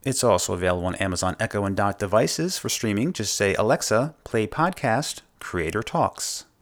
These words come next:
However you choose to listen to your podcasts, there's a platform for you. You don't have to use iTunes. If you do,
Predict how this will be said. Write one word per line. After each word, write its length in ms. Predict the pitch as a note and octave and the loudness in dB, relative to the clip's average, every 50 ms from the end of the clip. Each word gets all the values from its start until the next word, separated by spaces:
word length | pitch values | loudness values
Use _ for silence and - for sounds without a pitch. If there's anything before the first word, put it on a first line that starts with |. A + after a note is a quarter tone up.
| _ _ - | _ _ -6
However 480 | - G2 F#2+ - - - D3+ D#3 D#3 E3 | -2 0 0 0 0 2 2 2 2 2
you 140 | D3+ C#3+ C#3 | -2 -2 -4
choose 300 | - - B2+ C3 A#2+ - | -2 -2 0 0 0 0
to 80 | - | 0
listen 240 | A2+ A2 G#2+ - A2 | 0 0 0 0 -2
to 60 | G2+ | -2
your 100 | G2 G2 | -2 -2
podcasts, 800 | - - G2 F#2+ F2+ F2+ - - F2+ F2 F2+ F2 - - - - - - - - _ _ - | -2 0 0 0 0 -2 -2 -2 -2 0 0 -2 -4 -6 -10 -12 -16 -20 -20 -20 _ _ -8
there's 120 | - F2+ | -4 -4
a 60 | F#2+ | -4
platform 560 | - - - F#2 F2+ - - - F#2+ F2 E2+ | -2 0 0 2 2 0 0 -4 -6 -6 -6
for 160 | E2+ - - F2 | -6 -6 -8 -6
you. 300 | E2 D2+ D#2 E2 E2 - - _ _ | -6 -6 -8 -10 -12 -14 -20 _ _
You 80 | - G#2 | -8 -2
don't 240 | G#2 A2+ A2 - - | 0 0 0 0 -4
have 360 | - - - F3 E3+ D#3+ - | -8 -4 -2 -2 -2 -2 -4
to 60 | - A#2 | -4 -2
use 180 | A2+ G#2+ F2+ | -2 0 0
iTunes. 580 | F#2 F2+ F2 E2+ - - G2 F2 E2+ E2+ E2 - - | 0 0 0 -2 -2 -6 -6 -4 -4 -6 -8 -6 -4
If 220 | - A#2+ G#2+ - - | -4 -4 -4 -4 -4
you 100 | B2 C3 | -6 -4
do, 420 | B2 G#2 F#2 F2 F2 G#2+ D3+ - | 0 0 2 2 2 2 0 -2